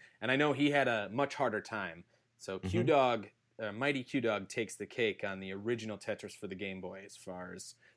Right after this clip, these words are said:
Speaker 1: this recording.
Speaker 2: Mm-hmm.
Speaker 1: Feel free to challenge him at any time, folks. You just go to Beat My Score Challenge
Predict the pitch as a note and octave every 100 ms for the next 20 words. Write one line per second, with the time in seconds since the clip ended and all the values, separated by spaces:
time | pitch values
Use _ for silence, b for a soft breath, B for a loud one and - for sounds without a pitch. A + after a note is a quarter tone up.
0 | B2+ B2+ C#3 - A2+ A#2+ - B2 G#2+ E2+
1 | - _ _ _ _ _ _ _ F#2 F#2
2 | G#2+ - - - F#3 F3 G#3+ F#3 - F#3+
3 | B3 A3+ G3 F3+ D#3+ F3 F3+ - - F3+
4 | G#3 F#3 - A2+ C3+ - D3 C#3+ C#3+ -
5 | D3+ B2 B2 D#3+ D3 C3+ B2 - D#3 E3
6 | D#3+ - D3+ E3 D3 C3 B2+